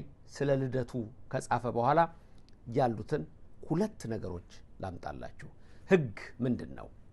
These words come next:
ስንል በዚህ አጋጣሚ ሕግ ማለት ኦሪት ማለት ነው።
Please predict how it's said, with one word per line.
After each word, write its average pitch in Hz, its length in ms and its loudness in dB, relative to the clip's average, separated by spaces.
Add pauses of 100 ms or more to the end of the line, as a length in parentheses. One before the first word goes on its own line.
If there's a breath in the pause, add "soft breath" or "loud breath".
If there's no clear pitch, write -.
(480)
ስንል 135 340 6
በዚህ 135 280 4
አጋጣሚ 123 400 4
ሕግ 135 240 2
ማለት 123 300 4 (300 soft breath)
ኦሪት 277 340 8
ማለት 90 340 -2
ነው። - 140 -12